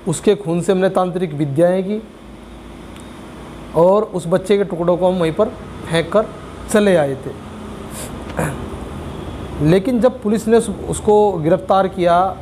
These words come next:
और उसको जेल भेजने की तैयारी पुलिस कर रही थी, उसकी जब medical report कराई गई, तो चौंकाने वाला खुलासा हुआ कि जो प्रेमवती थी, वो तीन महीने से गर्भवती थी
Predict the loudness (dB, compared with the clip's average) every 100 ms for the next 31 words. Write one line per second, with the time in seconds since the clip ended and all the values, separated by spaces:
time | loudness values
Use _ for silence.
0 | 0 2 2 0 2 4 2 2 2 2
1 | 4 4 2 -2 -4 0 2 2 2 -2
2 | -6 -8 -14 -14 -14 -14 -14 -14 -14 -14
3 | -14 -14 -14 -14 -6 -2 2 4 4 4
4 | 0 2 2 4 2 2 2 2 2 -2
5 | -6 -12 -16 -16 -16 -16 -16 -16 -16 -16
6 | -14 -12 -12 -12 -12 -12 -12 -12 -10 0
7 | 2 2 4 4 4 4 4 2 0 0
8 | 2 2 2 2 -2 -8 -10 -12 -12 -14
9 | -14 -4 4 4 8 8 8 6 4 2
10 | 2 4 2 2 0 2 2 4 2 4
11 | 4 4 4 4 4 4 2 0 -2 -4
12 | -8